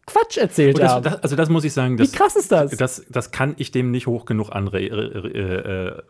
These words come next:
Speaker 2: an, an, an, wie, wie heißt das Wort?
Speaker 1: Anrechnen?
Speaker 2: Anrechnen, so rum. Ähm, weil ich bei, mir denke, mir blüht ja da zum Teil echt der Puls schon vom Mitlesen. Und ich, der muss eine Ruhe haben und da zu Hause sitzen, weil das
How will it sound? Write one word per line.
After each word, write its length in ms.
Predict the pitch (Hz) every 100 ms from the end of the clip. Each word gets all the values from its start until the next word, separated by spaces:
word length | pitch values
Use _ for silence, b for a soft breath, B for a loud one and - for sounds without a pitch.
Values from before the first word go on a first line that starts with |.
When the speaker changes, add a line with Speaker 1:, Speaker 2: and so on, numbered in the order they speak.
| -
Speaker 2:
an, 260 | 95 95 92
an, 260 | - 92 90
an, 360 | 92 90 87 87
wie, 220 | 117 127 -
wie 100 | 120
heißt 120 | 120
das 120 | 131 160
Wort? 80 |
Speaker 1:
Anrechnen? 340 | 220 240 233 262
Speaker 2:
Anrechnen, 460 | 135 113 101 98
so 120 | 92 104
rum. 200 | 90 82 B B B -
Ähm, 340 | 107 101 98
weil 180 | 104 113
ich 160 | 127 -
bei, 140 | - 117
mir 140 | 120 123
denke, 360 | 131 151 156 156 b b b _ _ _ _ _ -
mir 480 | 131 131 160 208 - - - -
blüht 540 | 123 120 - 139 165
ja 100 | 131
da 120 | 120
zum 160 | 131 123
Teil 540 | 123 110 127 123 127 -
echt 200 | 127 -
der 80 |
Puls 360 | 104 - 143 143
schon 220 | - 123
vom 320 | 113 107 107 107
Mitlesen. 520 | 160 165 92 90 92
Und 120 | 101
ich, 140 | 104 -
der 240 | 117 123
muss 180 | 131 185
eine 240 | - 151 127
Ruhe 420 | 117 170 190 147
haben 280 | 110 107 123
und 100 | 117
da 100 | -
zu 200 | 127 113
Hause 180 | 170
sitzen, 300 | 123 135 -
weil 80 | 120
das 180 | 123 -